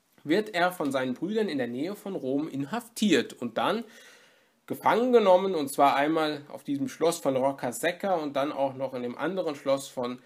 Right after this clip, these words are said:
Monte San Giovanni. Und jetzt wird versucht, Thomas abzubringen von seinem, ja, von seinem Entschluss oder von seinem, ja, vom Leben als Dominikaner. Es wird relativ viel versucht, aber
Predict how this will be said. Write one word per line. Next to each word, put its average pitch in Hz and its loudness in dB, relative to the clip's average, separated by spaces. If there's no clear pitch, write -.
Monte 151 -2
San 127 -6
Giovanni. 127 -2
Und 123 -2
jetzt 156 -4
wird 180 -2
versucht, 156 -4
Thomas 185 -2
abzubringen 160 2
von 143 -4
seinem, 131 0
ja, 117 -2
von 123 -10
seinem 120 -4
Entschluss 165 -4
oder 120 -2
von 117 -10
seinem, 113 -6
ja, 120 0
vom 120 -4
Leben 139 2
als 117 -6
Dominikaner. 135 2
Es 151 -4
wird 143 -4
relativ 143 -4
viel 143 -2
versucht, 139 -6
aber 139 4